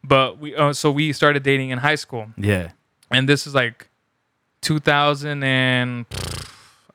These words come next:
Speaker 1: think I met her two thousand and seven, something like that.
Speaker 2: Yeah, yeah, yeah.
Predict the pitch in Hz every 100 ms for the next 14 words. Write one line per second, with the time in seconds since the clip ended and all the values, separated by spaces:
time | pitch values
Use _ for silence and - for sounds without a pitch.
0 | _ 139 135 123 123 123 117 - 131 120
1 | 120 120 120 117 113 - - 113 147 226
2 | 277 _ - 175 202 214 226 226 247 -
3 | 113 104 101 104 104 95